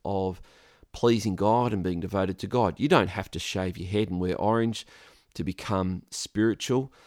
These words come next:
You, you just have to take a, take some time out and begin to talk to your Creator. Talk to the one who created you to be in fellowship with Him.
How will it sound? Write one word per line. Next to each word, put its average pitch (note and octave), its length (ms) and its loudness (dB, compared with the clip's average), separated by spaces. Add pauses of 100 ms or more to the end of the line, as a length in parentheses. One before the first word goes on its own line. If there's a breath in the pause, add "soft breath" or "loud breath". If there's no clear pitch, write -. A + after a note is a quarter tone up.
(300 soft breath)
You, A2 180 -2
you B2 200 2
just A2 240 -2
have G2+ 160 -2
to F2 100 -4
take F#2+ 280 -2
a, E2+ 120 -4 (280)
take A2+ 200 -4
some F2+ 120 -6
time G2+ 360 -2
out G2+ 260 0
and F#2 160 -4
begin G2 240 0
to F2 100 -6
talk - 380 -2
to - 140 -8
your G2 120 0
Creator. G2+ 640 -4 (100)
Talk - 280 2
to G#2+ 80 -4
the F#2+ 80 -2
one G2+ 180 2
who G2 100 0
created A2 720 -4
you F#2 360 0 (360 loud breath)
to F#2+ 100 0
be G#2+ 340 4
in G#2 300 -2
fellowship - 600 -4
with F#2 160 -4
Him. C3 480 0